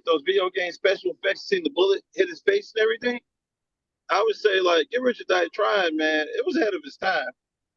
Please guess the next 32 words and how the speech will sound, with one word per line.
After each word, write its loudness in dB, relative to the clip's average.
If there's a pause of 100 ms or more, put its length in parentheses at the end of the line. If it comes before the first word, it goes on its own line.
(400)
It 2
was -2
a, 2
uh, 0
it 0
was -6
shot 0 (100)
well, 0 (800)
decent -2
performances, -4 (460)
and, 4
you -8
know, 6 (140)
just 2
watching 2
fifty 2
on 2
the 2
mend, 4
you -2
know, 2
he -18
basically -2 (720)
retold 2
the -20
trauma 2
he -2
went -2
through 2
in -4
that 0
movie. -2